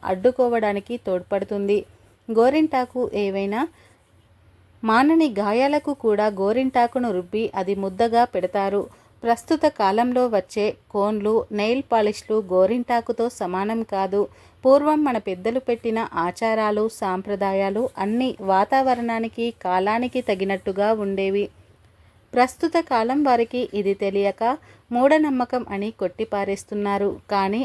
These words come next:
ఆలోచిస్తే ప్రతి దాంట్లో కూడా ఒక సైంటిఫిక్ రీజన్ మనకు కనిపిస్తుంది. ఆషాఢంలో గోరింటాకు పెట్టుకోమన్నారు కదా అని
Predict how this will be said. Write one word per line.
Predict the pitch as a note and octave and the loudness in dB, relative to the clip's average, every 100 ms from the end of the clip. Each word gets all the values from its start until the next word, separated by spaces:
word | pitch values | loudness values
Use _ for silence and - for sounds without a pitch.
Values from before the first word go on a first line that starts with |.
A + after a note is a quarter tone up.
| - G3 | -2 0
ఆలోచిస్తే | G3+ B3+ C4+ B3+ - B3+ B3+ | 2 0 0 -6 0 0 2
ప్రతి | G#3 F#3 B3 A#3 | 0 -2 -2 0
దాంట్లో | A3+ G#3+ - G3+ - | -2 -2 -4 -6 -2
కూడా | G3+ G#3+ D4 - - - B3 | 0 2 2 -2 -16 -6 0
ఒక | C#4 C4+ | 0 0
సైంటిఫిక్ | A3 A#3 C#4+ C#4+ C#4+ A3 | 0 0 -2 -4 -4 0
రీజన్ | G#3+ G3+ G#3+ A3 G#3 | 0 2 -2 -2 -4
మనకు | G3+ G3+ A3+ | -4 -4 -4
కనిపిస్తుంది. | G3 F#3 G#3 - - G3+ G3+ G#3 - - - - | -4 -4 -6 -6 -6 -2 0 -2 -6 -20 -16 -2
ఆషాఢంలో | G#3+ B3 D#4+ D#4 D4 C#4 C#4 B3+ | 0 2 4 4 4 4 4 4
గోరింటాకు | F#3 G3+ A#3+ C4 B3 B3 B3+ | 2 2 0 -2 -2 -2 -4
పెట్టుకోమన్నారు | G3 F3+ G#3 G#3 G#3 G3+ G3+ G#3+ C4 C4 | -6 -6 -6 -4 -2 -2 0 0 0 0
కదా | A3 A3+ - | 0 0 0
అని | G#3 G#3+ | -2 -4